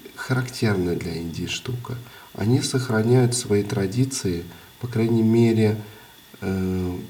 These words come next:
может быть, утрачивая суть некоторых ритуалов, некоторых вещей, некоторых, эм, понимания некоторых, э, книг. Но они сохраняют хотя бы внешнюю их сторону, и потом, может быть,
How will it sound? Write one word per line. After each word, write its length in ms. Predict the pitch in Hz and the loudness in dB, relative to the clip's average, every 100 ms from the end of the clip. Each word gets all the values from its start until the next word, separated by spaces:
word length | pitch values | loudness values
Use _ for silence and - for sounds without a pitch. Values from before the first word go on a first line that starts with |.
| - | -4
может 240 | 101 - | -4 0
быть, 160 | 110 - | -2 -2
утрачивая 680 | - - 123 - 110 104 95 | -2 4 4 4 2 2 0
суть 480 | - 123 143 143 | 0 2 2 2
некоторых 560 | 110 107 - - 90 - | 0 0 -2 -4 -4 -4
ритуалов, 800 | 95 92 98 95 101 90 90 - | -6 -2 0 2 2 0 -4 -4
некоторых 760 | 95 98 101 - 95 92 - - - - - - - - - - - - - - - - - | -4 -2 -4 -2 -2 -2 -4 -14 -20 -20 -20 -20 -20 -20 -20 -20 -20 -20 -20 -20 -20 -20 -14
вещей, 640 | - 92 107 - - 95 90 | -6 2 4 4 2 2 2
некоторых, 680 | 92 90 - 95 95 - - | 0 -2 0 0 0 -4 -4
эм, 360 | 98 92 90 90 | -2 0 0 2
понимания 560 | 104 107 117 120 101 | 2 4 6 6 6
некоторых, 580 | 90 90 - 98 87 - | 6 2 0 -2 -2 -4
э, 420 | - - 87 87 85 | -4 -2 -2 -4 -6
книг. 520 | - 95 98 92 - - - - - - | -6 0 2 2 -4 -14 -20 -20 -20 -4
Но 340 | 101 107 131 | 2 6 8
они 200 | 131 123 | 8 8
сохраняют 580 | 120 - 113 120 139 127 | 6 2 0 2 2 2
хотя 380 | - 101 120 117 | -2 0 0 2
бы 140 | 101 | 0
внешнюю 760 | 98 104 113 110 107 95 92 - | 2 2 2 0 2 4 4 2
их 200 | 104 - | -4 -2
сторону, 720 | - - 123 135 113 92 87 - | 0 6 8 8 6 4 2 -2
и 180 | 98 90 | -2 -2
потом, 420 | 95 87 127 135 | -4 -2 2 2
может 420 | 107 87 85 78 | 4 2 0 -4
быть, 260 | 85 - | -6 -8